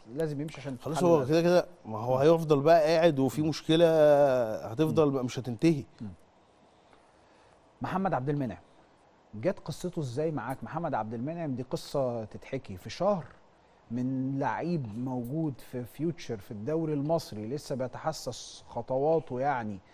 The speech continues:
Speaker 1: في التألق، وما يعرفش عنه غير المدربين بتوعه، اللي افضل مدافع في مصر.
Speaker 2: بس انا اقول لك على حاجه،
Speaker 1: آه.
Speaker 2: اللي متابع محمد
Speaker 1: آه.
Speaker 2: من زمان، هو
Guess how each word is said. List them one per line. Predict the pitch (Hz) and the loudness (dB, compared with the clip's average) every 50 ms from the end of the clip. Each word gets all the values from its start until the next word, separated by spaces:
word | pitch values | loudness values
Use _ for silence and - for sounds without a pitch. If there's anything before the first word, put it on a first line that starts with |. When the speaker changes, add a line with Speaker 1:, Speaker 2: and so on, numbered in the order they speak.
| - - _ _ _ | -20 -20 _ _ _
Speaker 1:
في | - - 131 139 147 147 151 143 | -12 -6 -4 -2 0 0 0 -2
التألق، | 127 123 123 117 113 - - - - 151 180 196 208 214 208 - - - - _ _ _ _ _ _ - | -4 -4 -6 -8 -8 -10 -10 -6 -4 -4 -2 0 0 -2 -2 -4 -14 -20 -20 _ _ _ _ _ _ -10
وما | 117 135 143 143 143 143 143 139 | -6 -4 -4 -2 -2 -2 -2 -2
يعرفش | 135 127 123 110 110 110 113 135 175 175 - - - 165 | -2 -2 -2 -2 0 0 0 0 0 -2 -4 -6 -8 -6
عنه | 131 135 165 175 170 175 160 | -4 -4 -2 -2 -2 -2 -2
غير | 131 147 165 170 170 | -2 -2 0 0 0
المدربين | 160 143 135 135 135 127 139 127 131 131 127 160 170 170 | 0 0 -2 -2 -2 -2 -2 -4 -4 -4 -4 -4 -4 -4
بتوعه، | 156 143 143 180 196 202 196 196 202 190 | -4 -4 -4 -4 -4 -4 -2 -2 -2 0
اللي | 185 170 160 156 156 151 151 | 0 0 2 2 2 2 2
افضل | 147 151 180 165 147 151 156 | 2 2 2 2 2 0 0
مدافع | 147 147 135 151 151 - 143 117 | 0 0 -2 -4 -4 -4 -6 -8
في | - - | -8 -8
مصر. | 110 107 101 - - - - - | -10 -10 -12 -14 -18 -20 -18 -12
Speaker 2:
بس | - - | -4 2
انا | 139 151 | 2 4
اقول | 156 160 | 4 4
لك | 165 139 | 2 0
على | 131 120 110 | 0 -2 0
حاجه، | - 127 120 110 - - - - - - | 0 0 0 0 -2 -8 -20 -18 -12 -10
Speaker 1:
آه. | 120 107 95 | -8 -6 -4
Speaker 2:
اللي | 127 127 131 135 | -4 -2 -2 -2
متابع | 131 127 - - 165 170 170 156 123 | -2 -2 2 4 6 6 6 6 4
محمد | 120 113 - 143 156 165 180 185 190 190 165 - - | 2 0 0 2 2 2 2 2 0 -2 -4 -6 -6
Speaker 1:
آه. | 139 123 110 95 - - _ - - - - _ _ _ _ _ _ _ _ _ _ _ _ _ _ _ _ _ _ _ - | -4 -4 -4 -6 -10 -18 _ -20 -20 -20 -20 _ _ _ _ _ _ _ _ _ _ _ _ _ _ _ _ _ _ _ -4
Speaker 2:
من | 123 131 135 131 | -2 0 0 0
زمان، | 113 123 131 143 170 185 185 | 0 0 2 2 4 4 4
هو | 170 165 170 170 160 | 4 4 4 6 6